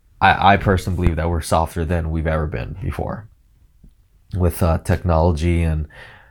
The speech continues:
what's, what's going on, we're, we're just so soft. This generation's so soft. Get offended when you cuss.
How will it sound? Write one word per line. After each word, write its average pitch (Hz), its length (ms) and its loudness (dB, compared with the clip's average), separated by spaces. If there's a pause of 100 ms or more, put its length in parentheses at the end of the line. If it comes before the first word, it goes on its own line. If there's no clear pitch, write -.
(240)
what's, 87 380 2
what's 90 160 0
going 90 260 4
on, 85 220 4
we're, 85 120 2
we're 85 140 0
just 92 240 0
so 92 140 2
soft. - 640 2
This 87 120 -4
generation's 90 560 -2
so 90 140 -2
soft. - 720 -4 (2750)
Get 101 160 2
offended 87 440 0
when 90 160 2
you 78 100 -2
cuss. - 720 -2